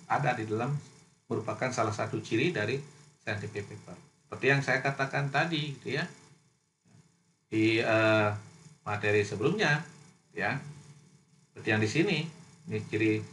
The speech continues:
scientific paper yang ini, ya, jadi harus isinya spesifik, di jurnal berkala, ya, di peer review,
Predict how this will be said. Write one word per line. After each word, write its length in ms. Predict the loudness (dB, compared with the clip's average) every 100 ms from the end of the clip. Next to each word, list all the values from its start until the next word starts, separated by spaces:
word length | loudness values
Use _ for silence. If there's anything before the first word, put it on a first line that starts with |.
| -6
scientific 420 | -6 -4 -4 -4
paper 380 | -4 -2 0 0
yang 80 | -2
ini, 240 | -2 -2 -4 -12 -20 -20 _ _ -6
ya, 260 | -4 -4 -8 -18 -20 -16 -8
jadi 260 | -2 0
harus 160 | 0 -4 -10 -14
isinya 340 | -10 -8 -4 -6
spesifik, 840 | -4 -2 -2 -4 -2 2 2 0 -6 -18 -12
di 80 | -10
jurnal 320 | -8 -6 -4 -4
berkala, 720 | -6 0 2 2 2 0 -4 -10
ya, 160 | -10 -10
di 160 | -8 -8
peer 240 | -2 -2
review, 640 | 0 -4 -4 0 0 -2